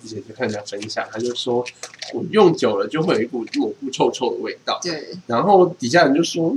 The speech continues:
Speaker 1: ：“嗯，你是不是就是放很多天没洗什么东西的？”
Speaker 2: 嗯。
Speaker 1: 然后呢，就是反正后来大家在那边讨论说，到底是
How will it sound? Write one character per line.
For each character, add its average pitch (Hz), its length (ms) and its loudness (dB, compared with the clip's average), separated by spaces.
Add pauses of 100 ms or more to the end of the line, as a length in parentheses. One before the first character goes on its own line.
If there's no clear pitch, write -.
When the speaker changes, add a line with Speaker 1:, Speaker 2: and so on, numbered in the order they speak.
(120)
Speaker 1:
：“嗯， 285 400 0
你 120 180 -2
是 220 160 -2
不 175 80 0
是 170 200 2
就 165 120 4
是 165 140 4
放 165 180 2
很 107 120 -2
多 120 120 -2
天 139 140 4
没 127 80 0 (100)
洗 - 200 0
什 - 140 -10
么 - 100 -20
东 170 200 -6
西 160 240 -6
的？” 151 140 -6
Speaker 2:
嗯。 143 80 -16 (320)
Speaker 1:
然 127 180 -2
后 180 260 6
呢， 139 220 4
就 147 140 0
是 143 400 2
反 110 140 -2
正 127 100 -2
后 214 120 0
来 131 100 6
大 131 180 6
家 131 40 0
在 135 100 2
那 135 60 2
边 135 140 2
讨 - 200 -6
论 123 120 -8
说， 123 140 -4
到 123 160 0
底 117 80 -10
是 123 260 -6